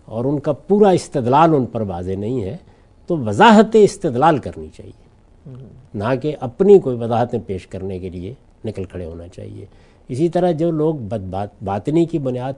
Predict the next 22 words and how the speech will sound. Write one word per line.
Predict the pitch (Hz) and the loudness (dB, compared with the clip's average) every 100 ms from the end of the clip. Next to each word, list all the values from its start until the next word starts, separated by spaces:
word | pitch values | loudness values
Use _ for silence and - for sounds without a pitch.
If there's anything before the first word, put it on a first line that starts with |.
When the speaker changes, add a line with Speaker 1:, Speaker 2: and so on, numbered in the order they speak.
| - | -10
Speaker 1:
کے | |
اوپر | 131 120 123 | -10 -8 -12
فتنہ | - 151 - 190 180 | -8 -6 -2 0 0
پردازی | 151 127 131 131 135 | -4 -6 -8 -8 -10
کے | 139 | -10
لیے، | 120 127 | -10 -12
پروپیگنڈے | 120 117 - 107 123 175 196 | -10 -12 -8 -6 0 2 4
کے | 196 | 4
لیے | 196 | 4
کر | 185 156 | 2 -4
رہے | 165 175 | -2 -2
ہوں، | 165 180 - _ _ | -2 -4 -12 _ _
ان | - 214 | 0 0
کو | 202 208 | 4 4
بھی | 190 | 4
ان | 170 | 2
کے | 151 | 0
حال | 104 113 104 | -2 -4 -4
پر | 98 | -14
چھوڑ | - 87 | -14 -16
دینا | 80 95 98 | -16 -20 -20
چاہیے۔ | - _ | -20 _